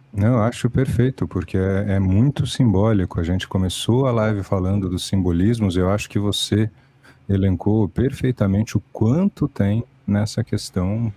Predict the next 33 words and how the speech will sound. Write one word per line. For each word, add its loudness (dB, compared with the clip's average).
né? -4
O -6
pessoal -2
no 0
chat -2
colaborou, 0
trouxe -2
a -4
questão -4
também, 0
né, -4
da -2
precarização -2
do 0
trabalho, 0
que 0
entra 0
no, 0
né, 2
em 2
todos -2
os -2
pontos -2
que -8
você -4
levantou. -2
O -4
caso -2
do 2
Moise 0
é 0
extremamente -2
emblemático -2